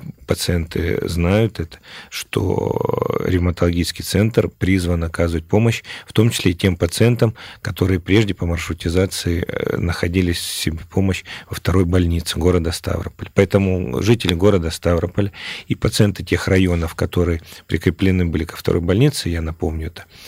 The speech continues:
Шпаковский район, Грачевский, Труновский, Изобильнинский, Новоалександровский, они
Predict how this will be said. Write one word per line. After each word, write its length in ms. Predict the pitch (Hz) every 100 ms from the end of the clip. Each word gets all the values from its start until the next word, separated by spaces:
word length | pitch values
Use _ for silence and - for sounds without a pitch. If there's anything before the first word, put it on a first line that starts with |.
| - - -
Шпаковский 680 | - - 98 117 127 - 104
район, 640 | 101 95 92 90 98 - 85
Грачевский, 720 | 85 - 98 117 117 - 95
Труновский, 720 | - 87 82 90 107 - 85
Изобильнинский, 640 | 82 78 90 104 95 -
Новоалександровский, 1000 | 85 82 80 82 - 98 107 113 - 117 - - - - - - -
они 480 | 101 95 95 113